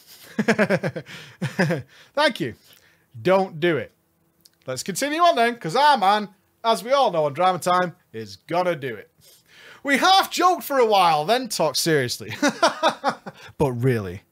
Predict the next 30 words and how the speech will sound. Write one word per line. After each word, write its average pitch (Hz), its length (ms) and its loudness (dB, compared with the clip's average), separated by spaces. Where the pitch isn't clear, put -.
about 156 240 2
the 143 80 -4
logistics 143 540 -6
of 92 100 -16
it. 80 100 -20
During 254 320 0
my 240 160 2
downtime 202 540 2
at 143 140 0
work, 143 280 4
I 151 120 2
did 165 120 0
some 165 160 -2
light 175 320 0
reading 160 300 -2
through 160 160 -4
the 143 60 -4
pages 175 420 -2
of 147 100 -2
legal 185 420 -2
documentation, 123 880 -8
paperwork 170 680 0
of - 100 -20
the - 60 -16
sorts, - 520 -4
things 233 300 -2
with 196 140 -4
lines 180 460 -2
on 104 120 -14
it, 92 100 -20